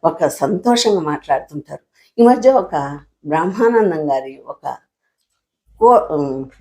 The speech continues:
రీల్ చూశానండి. ఆ రీల్‌లో ఆయన ఎంతో, ఎంతమందిని నవ్వించుంటాడంటే సినిమాల్లో ఆయన వచ్చాడంటేనే విజిల్స్ ఎంతో హ్యాపీగా ఉంటది. ఆ, అంటే ఒక్క బిట్ కనిపించినా ఒక హీరో కన్నా ఎక్కువ వాల్యూ ఉంటది.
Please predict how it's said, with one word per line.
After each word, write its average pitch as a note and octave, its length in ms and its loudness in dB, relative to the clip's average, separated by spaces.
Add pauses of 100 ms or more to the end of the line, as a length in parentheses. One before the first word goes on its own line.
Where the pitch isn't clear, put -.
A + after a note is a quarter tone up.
(140)
రీల్ A3+ 440 0
చూశానండి. B2+ 600 -6 (400)
ఆ D3 100 4
రీల్‌లో D#3 680 -2 (100)
ఆయన C3+ 480 -8 (880)
ఎంతో, - 760 2
ఎంతమందిని A#3+ 760 0
నవ్వించుంటాడంటే G#3 1040 -2
సినిమాల్లో G3 600 0 (260)
ఆయన D3 220 -2
వచ్చాడంటేనే B3 760 0
విజిల్స్ F3 760 -2 (400)
ఎంతో B3 400 0
హ్యాపీగా A3 580 2
ఉంటది. C3+ 400 -10 (460)
ఆ, C#3 220 0
అంటే C#4 420 0
ఒక్క - 340 0
బిట్ F#3+ 380 0
కనిపించినా F3+ 680 -2
ఒక D3 160 -14
హీరో F3+ 380 2
కన్నా F3+ 320 -6
ఎక్కువ F3 500 -2
వాల్యూ C#3 300 0
ఉంటది. B2 380 -12